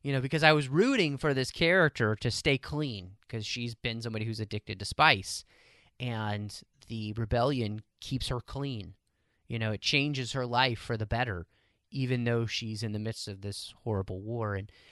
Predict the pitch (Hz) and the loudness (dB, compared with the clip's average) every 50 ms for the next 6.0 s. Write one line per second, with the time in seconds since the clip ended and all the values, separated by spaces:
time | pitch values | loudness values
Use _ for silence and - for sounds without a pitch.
0 | - - - - - - 135 135 - - 135 139 139 139 143 135 143 156 160 165 | -20 -20 -20 -18 -4 -4 -4 -4 -2 -4 -4 -4 -4 -4 0 2 4 6 6 4
1 | 160 151 143 147 143 120 123 - 135 147 160 - - 160 147 147 143 147 - 135 | 2 2 2 2 2 2 2 -2 -4 -4 -4 -4 -6 -4 -4 -2 -2 -2 -2 -2
2 | 120 - - - 147 151 165 170 156 - - 120 113 107 107 107 107 - - - | -6 -6 -4 -2 0 2 2 2 0 2 0 2 2 2 0 -2 -4 -6 -8 -12
3 | _ - 127 123 101 - 123 127 117 - - - 127 123 - - - - 127 123 | _ -4 -2 -2 -2 2 4 4 4 4 2 0 0 0 0 0 0 2 2 2
4 | 123 123 123 117 120 120 - - - 110 - - 123 123 123 120 113 110 120 113 | 2 0 2 2 2 2 2 -2 -6 -6 -4 -2 -2 0 2 2 2 2 4 4
5 | 113 117 113 120 110 110 104 104 110 113 117 117 113 113 113 110 110 110 110 | 4 4 4 4 4 4 4 4 4 6 8 8 8 8 6 6 6 4 0